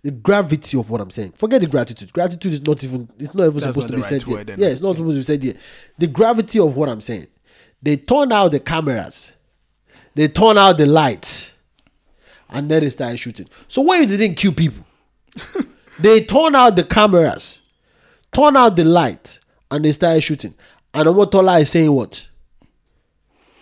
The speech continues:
Speaker 2: Omotola is saying, you know, she did not see that.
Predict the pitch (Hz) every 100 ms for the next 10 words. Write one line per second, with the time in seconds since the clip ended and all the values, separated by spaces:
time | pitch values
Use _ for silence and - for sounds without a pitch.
0 | _ _ 151 127 135 131 127 117 - 117
1 | 110 110 107 104 90 82 - 104 107 113
2 | 110 - - 104 85 -